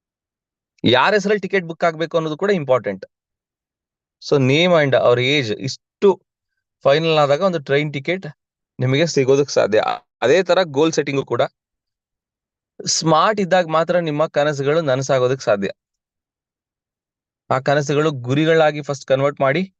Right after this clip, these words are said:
ಆ ಗುರಿ ಸ್ಮಾರ್ಟ್ ಇರ್ಬೇಕು.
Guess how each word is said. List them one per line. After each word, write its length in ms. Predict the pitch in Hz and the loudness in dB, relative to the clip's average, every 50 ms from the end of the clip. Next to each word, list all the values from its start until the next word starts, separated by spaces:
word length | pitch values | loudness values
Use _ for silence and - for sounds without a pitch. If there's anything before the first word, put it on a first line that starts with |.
| _ _ _ _ _ _ _ _ _ _ _ _ _ _ _ _ _ _ - | _ _ _ _ _ _ _ _ _ _ _ _ _ _ _ _ _ _ -2
ಆ 160 | - 123 147 | 0 2 2
ಗುರಿ 420 | 160 143 127 143 185 233 202 175 196 | 0 0 -2 0 0 2 2 0 0
ಸ್ಮಾರ್ಟ್ 380 | 190 - - 156 151 151 143 | -2 -2 -2 0 0 0 0
ಇರ್ಬೇಕು. 360 | 139 113 101 101 - - - | -2 -2 -2 -4 -4 -6 -10